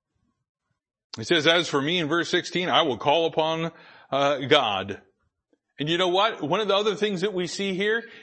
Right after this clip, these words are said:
is we see an immense amount of trust. Because what does he say? He says, "And the Lord shall save me." And the Lord shall save me. There's trust that is there because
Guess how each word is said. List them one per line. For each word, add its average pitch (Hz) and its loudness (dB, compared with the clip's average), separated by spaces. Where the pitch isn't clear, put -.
is 139 -4
we 151 -2
see 170 0
an 147 0
immense 156 -2
amount 190 -2
of - -10
trust. - -4
Because 131 -4
what 139 4
does 180 0
he 180 0
say? 107 0
He 117 -6
says, 123 0
"And 120 -2
the 113 0
Lord 113 -2
shall 107 -8
save 92 -10
me." 80 -20
And 135 -6
the 143 2
Lord 160 -2
shall 117 -6
save 98 -8
me. 80 -18
There's 202 4
trust - 0
that 208 2
is 185 -2
there 220 4
because 180 -2